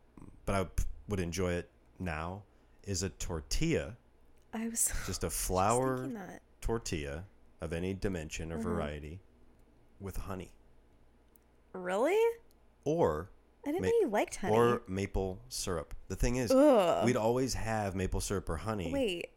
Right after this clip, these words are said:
Speaker 1: Like, you, you get that and it always
Speaker 2: <laughs>
Speaker 1: lasts, right? So you have the honey or the maple syrup. You
Speaker 2: Yeah.
Speaker 1: don't need that much 'cause you don't like it. I, I didn't like it that much.
Speaker 2: Yeah, I was gonna
Speaker 1: You
Speaker 2: say,
Speaker 1: just
Speaker 2: you're
Speaker 1: do
Speaker 2: not a
Speaker 1: it,
Speaker 2: honey
Speaker 1: you
Speaker 2: guy.
Speaker 1: would just do, like, a little bit.
Speaker 2: Ma-, you're telling me maple syrup on a tortilla?
Speaker 1: Just a little bit.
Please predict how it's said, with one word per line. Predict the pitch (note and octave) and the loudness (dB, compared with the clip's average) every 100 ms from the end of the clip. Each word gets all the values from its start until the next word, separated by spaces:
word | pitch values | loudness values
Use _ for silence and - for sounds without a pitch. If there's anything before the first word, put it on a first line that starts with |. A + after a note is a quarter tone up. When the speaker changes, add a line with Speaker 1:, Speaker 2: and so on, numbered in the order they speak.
| - | -8
Speaker 1:
Like, | F#2+ E2+ G2+ | -4 -4 -2
you, | G#2 F#2+ G#2 | -2 -2 -4
you | F#2+ | -2
get | B2+ B2 | -2 2
that | F#2+ | 0
and | F#2 | 2
it | F2 D#2 | 0 0
always | F2+ F#2+ E2+ | 2 2 0
Speaker 2:
<laughs> | D2+ | -2
Speaker 1:
lasts, | D2 D2 - - - - | -2 -2 -2 0 -2 -2
right? | D#2 F2 - | -2 -2 -2
So | G2 | 0
you | F#2+ | 0
have | G2+ G#2 | 0 0
the | G2 | -2
honey | G2 F#2+ | 0 0
or | F#2 | 0
the | |
maple | F2+ - | -2 -4
syrup. | F2 G#2 F2 | -2 0 0
You | E2+ | 0
Speaker 2:
Yeah. | - - | 0 2
Speaker 1:
don't | A2+ F2 | 2 2
need | F#2 G2+ | -2 -2
that | F#2 D#2+ | -2 -2
much | F2 G#2 G2 - | -4 -4 -6 -8
'cause | E2+ | -4
you | G#2 | -2
don't | E2 C#2 | -2 -6
like | E2+ - | -10 -10
it. | - | -8
I, | A2 - G2+ | -8 -6 -4
I | |
didn't | D3+ A2 | -4 -4
like | D#2 B2+ - | -4 -6 -6
it | - | -8
that | D#2+ D2 | -10 -12
much. | D2 F2+ F#2+ - - - | -10 -8 -8 -10 -14 -10
Speaker 2:
Yeah, | B3+ C4 | -2 0
I | |
was | A3+ | 2
gonna | C4 | 2
Speaker 1:
You | A3+ | 2
Speaker 2:
say, | C4+ | 2
Speaker 1:
just | A#3+ | 2
Speaker 2:
you're | A#3+ | 4
Speaker 1:
do | |
Speaker 2:
not | C#4+ | 4
a | |
Speaker 1:
it, | C4+ - A#3+ | 2 -2 -2
Speaker 2:
honey | B3+ A3 | 0 0
Speaker 1:
you | E3 | -2
Speaker 2:
guy. | D3+ D3+ | 2 2
Speaker 1:
would | D3+ | 2
just | A#2+ - | 0 0
do, | A#2+ | -2
like, | A#2 | 0
a | A#2 | -2
little | A2 A2+ A2 | -4 -6 -8
bit. | - - - _ - _ _ _ _ _ - A#3 | -10 -14 -20 _ -20 _ _ _ _ _ -10 -2
Speaker 2:
Ma-, | B3 - | -2 0
you're | C4+ | -2
telling | D4 F#4+ F#4+ | 0 0 2
me | E4 A#3+ | 0 0
maple | G#3 G3 G#3+ A#3 A#3 | 0 -2 -2 -2 0
syrup | - G3+ G#3+ G#3+ | 0 0 0 -2
on | - F#3+ | -4 -2
a | F3+ | -2
tortilla? | - F#3 E3+ - G3 G3 G#3+ A#3+ | -4 -4 -6 -8 -4 -2 0 0
Speaker 1:
Just | D4 | -2
a | |
little | D#3+ E3+ | -4 -6
bit. | - | -6